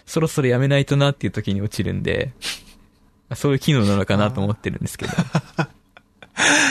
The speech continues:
Speaker 2: はあ、
Speaker 1: うん。
Speaker 2: なるほど。いいじゃないですか、それはちょうどよくて。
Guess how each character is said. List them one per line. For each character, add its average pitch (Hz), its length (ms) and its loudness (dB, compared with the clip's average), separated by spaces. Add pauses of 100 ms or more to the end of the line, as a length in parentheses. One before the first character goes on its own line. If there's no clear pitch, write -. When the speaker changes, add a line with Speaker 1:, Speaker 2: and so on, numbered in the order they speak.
(120)
Speaker 2:
は 113 420 -4
あ、 - 20 -8
Speaker 1:
う 117 40 -6
ん。 104 140 -4
Speaker 2:
な 110 120 0
る 107 80 -4
ほ 104 80 -6
ど。 107 180 -8 (960)
い 120 120 0
い 113 40 0
じ 113 60 -4
ゃ - 20 -2
な 104 40 -4
い - 20 -6
で - 20 -6
す - 80 -10
か、 117 60 -8
そ 113 80 -4
れ 110 80 -2
は 117 80 -6
ち 117 100 -4
ょ 110 40 0
う - 20 0
ど 107 80 -4
よ 110 60 -8
く - 60 -16
て。 - 140 -14